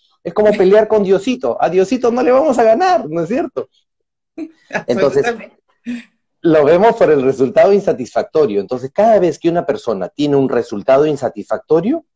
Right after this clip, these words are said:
Speaker 1: tiene que devolverse y decir, "Veo un resultado insatisfactorio, un resultado negativo. Este resultado, completamente neutro,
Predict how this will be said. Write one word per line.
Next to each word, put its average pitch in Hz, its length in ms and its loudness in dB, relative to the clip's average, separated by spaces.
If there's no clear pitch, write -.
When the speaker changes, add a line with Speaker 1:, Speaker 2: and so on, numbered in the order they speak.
Speaker 1:
tiene 143 220 0
que 143 80 2
devolverse 120 540 2
y 98 100 -10
decir, 104 360 -4
"Veo 147 320 4
un 208 80 2
resultado 131 420 -2
insatisfactorio, 101 760 -10
un 110 80 -10
resultado 139 480 0
negativo. 117 460 -4
Este 220 280 2
resultado, 196 720 0
completamente 151 640 -2
neutro, 156 540 -2